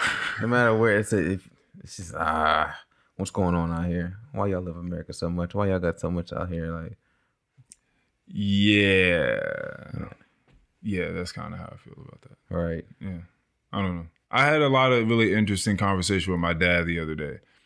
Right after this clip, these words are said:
Speaker 2: Um, a lot of interesting.
Speaker 1: Yeah, what was he saying about the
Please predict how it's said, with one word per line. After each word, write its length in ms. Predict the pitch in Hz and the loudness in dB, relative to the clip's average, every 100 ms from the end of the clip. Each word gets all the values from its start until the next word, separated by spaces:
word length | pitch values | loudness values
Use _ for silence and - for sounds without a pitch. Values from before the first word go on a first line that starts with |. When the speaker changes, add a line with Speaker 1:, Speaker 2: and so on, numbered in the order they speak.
| _ _ _ _ - | _ _ _ _ -10
Speaker 2:
Um, 440 | 67 58 53 92 _ _ _ _ _ _ _ _ _ _ _ - | -8 -8 -12 -16 _ _ _ _ _ _ _ _ _ _ _ -2
a 80 | |
lot 420 | 98 107 104 101 95 | 0 2 4 4 4
of 100 | 85 | 2
interesting. 400 | 90 82 - 117 | 0 -4 -2 2
Speaker 1:
Yeah, 280 | 120 113 | 4 4
what 120 | 101 135 | 4 2
was 140 | 135 | -2
he 80 | 135 | -4
saying 340 | 131 120 117 117 | -4 0 0 0
about 300 | 110 113 110 | 0 0 0
the 240 | 104 104 | -4 -4